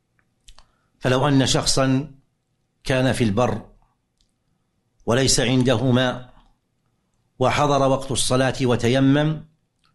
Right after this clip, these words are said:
ثم لبس خفيه فقد لبسهما على طهارة، فإذا وجد الماء فلا يجوز له أن يمسح على الخفين، لأنه وإن كان لبسهما على طهارة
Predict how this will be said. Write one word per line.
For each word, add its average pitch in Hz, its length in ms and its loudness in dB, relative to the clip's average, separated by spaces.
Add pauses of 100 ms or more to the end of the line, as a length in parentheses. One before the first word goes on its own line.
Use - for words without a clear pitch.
(100)
ثم 147 320 4
لبس 131 380 0
خفيه 123 640 -4 (920)
فقد 123 280 -2
لبسهما 135 960 0 (300)
على 127 240 0
طهارة، 110 560 -2 (1160)
فإذا 131 340 2
وجد 151 300 0
الماء 143 640 0 (520)
فلا 147 340 0
يجوز 123 300 0
له 127 440 -2
أن 123 160 0
يمسح 117 420 0
على 117 240 -2
الخفين، 110 640 -4 (800)
لأنه 127 420 2
وإن 139 380 2
كان 139 280 0
لبسهما 120 640 0
على 117 240 0
طهارة 139 640 -2